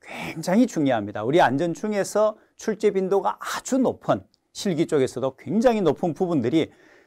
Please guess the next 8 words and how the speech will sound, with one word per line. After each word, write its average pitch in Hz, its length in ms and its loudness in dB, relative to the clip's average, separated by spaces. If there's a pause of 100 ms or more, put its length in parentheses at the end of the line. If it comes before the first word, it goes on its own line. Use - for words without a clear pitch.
(120)
수치나 - 600 0
부분적인 226 560 0
개정이 151 320 -2
아니라 127 420 0
전반 147 680 -2
전체적인 196 760 0
내용을 143 480 0
다 - 460 -2